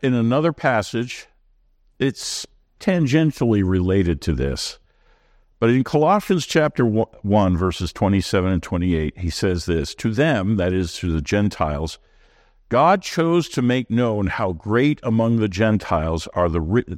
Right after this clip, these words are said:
uh, that is, the rulers, I think it's the them there. "God chose to make known how great among the Gentiles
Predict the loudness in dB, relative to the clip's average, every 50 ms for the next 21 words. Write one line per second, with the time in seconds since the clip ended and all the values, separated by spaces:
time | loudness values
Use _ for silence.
0 | -12 -8 -6 -6 -6 -4 0 0 2 2 2 0 -2 -2 -4 -4 -2 0 2 4
1 | 4 4 2 -2 -6 -6 -6 -6 -4 -2 0 0 0 0 -2 -2 -2 -2 -2 -4
2 | -8 -10 -12 -12 -12 -14 -16 _ _ _ _ -20 _ _ _ -2 0 0 2 2
3 | 2 2 2 2 2 2 0 0 -2 -2 -6 -8 _ _ _ _ -10 -2 2 2
4 | 4 2 2 0 0 0 2 2 0 -2 -2 -2 0 0 0 0 -2 -2 0 0
5 | 0 -2 -2 -4 -4 -4 -6 -6 -8 -10 -8 -4 0 2 2 2 2 0 -2 -6
6 | -4 -2 -2 0 0 0 0 -2 0 0 -2 -2 0 -2 0 0 0 0 0 0
7 | 0 0 2 0 -2 -4 -6